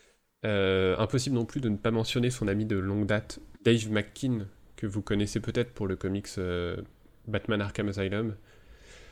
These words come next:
et qui, pour Sandman, s'est occupé de, d'illustrer de toutes les couvertures, euh, de, du comics, leur offrant une identité incroyable.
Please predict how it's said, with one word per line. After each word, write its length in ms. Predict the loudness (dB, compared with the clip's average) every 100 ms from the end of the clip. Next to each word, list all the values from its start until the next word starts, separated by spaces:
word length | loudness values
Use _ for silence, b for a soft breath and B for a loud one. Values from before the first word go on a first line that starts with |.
| b b b b 0
et 140 | 0
qui, 240 | 2 2 2
pour 260 | 2 0
Sandman, 380 | 4 4 6 4
s'est 200 | 2 -2
occupé 380 | -4 -4 0 0
de, 640 | 2 0 0 0 -2 -2
d'illustrer 460 | -2 -2 -2 -2 0
de 300 | 0 -2 -6 -10
toutes 180 | -4
les 80 | -2
couvertures, 420 | 0 -2 -2 -2
euh, 380 | -2 0 -2 -6
de, 260 | -8 -6 -6
du 140 | -6
comics, 380 | -4 -4 -4 -4
leur 220 | -4 0
offrant 380 | 0 -2 -2 -2
une 140 | 0 0
identité 420 | -2 -4 -4 -4
incroyable. 600 | -2 0 0 0 -4